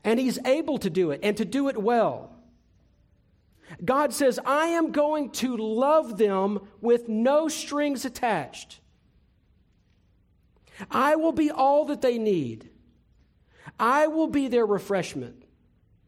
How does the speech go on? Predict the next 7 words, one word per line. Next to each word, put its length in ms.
I 280
will 180
make 280
them 160
productive 880
and 160
fruitful." 540